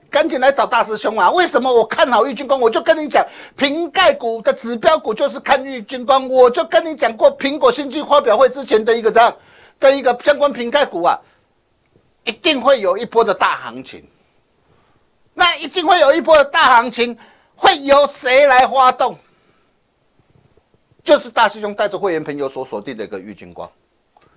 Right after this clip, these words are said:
天生做上命，今天马上亮灯涨停板，再创新高。跟着大师兄脚步，好事就是发生哦。你可以看到啊，玉晶光我从什么时候就带会员朋友锁定？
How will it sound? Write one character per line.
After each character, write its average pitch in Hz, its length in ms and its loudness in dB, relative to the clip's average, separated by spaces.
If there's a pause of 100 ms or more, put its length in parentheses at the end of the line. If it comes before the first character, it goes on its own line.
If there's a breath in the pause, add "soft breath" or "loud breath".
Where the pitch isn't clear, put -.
天 190 220 -2
生 180 180 -6
做 165 140 -4
上 147 180 -2
命， 147 160 -10
今 147 180 -14
天 143 140 -8
马 107 100 -8
上 127 160 -8
亮 123 140 -8
灯 117 100 -12
涨 104 160 -14
停 92 140 -18
板， 90 140 -12
再 110 100 -12
创 95 180 -20
新 80 160 -20
高。 78 160 -20 (1000)
跟 220 160 2
着 196 80 -4
大 196 160 2
师 185 140 -4
兄 190 120 -6
脚 135 160 -2
步， 165 160 -10
好 110 160 -4
事 127 160 -14
就 123 140 -12
是 110 160 -10
发 98 180 -6
生 98 160 -12 (280)
哦。 165 240 4
你 165 100 -6
可 190 100 -2
以 208 60 0
看 185 160 -2
到 180 140 4
啊， 131 100 4 (360 loud breath)
玉 226 120 -4
晶 220 160 -4
光 208 160 4
我 180 80 2
从 156 180 -4
什 156 160 -8
么 143 120 -6
时 143 100 -10
候 160 100 0
就 160 140 -4
带 147 180 0
会 135 180 -4
员 110 80 -10
朋 110 100 -14
友 104 100 -12
锁 - 160 -16
定？ 98 160 -18